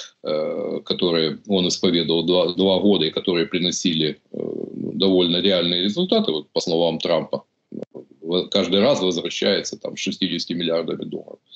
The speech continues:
Всё, это уже не работает, скорее это во вред, то есть, э,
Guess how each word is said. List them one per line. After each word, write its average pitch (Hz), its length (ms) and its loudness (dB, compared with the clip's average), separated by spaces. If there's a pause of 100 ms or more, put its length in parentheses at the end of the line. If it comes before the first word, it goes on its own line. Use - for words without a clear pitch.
(380)
Всё, - 220 -2
это 107 200 2
уже 90 200 2
не 87 260 2
работает, - 1000 -2
скорее 104 460 2
это 104 120 0
во 82 140 0
вред, 67 320 -4
то - 100 -10
есть, - 340 -6
э, 80 640 0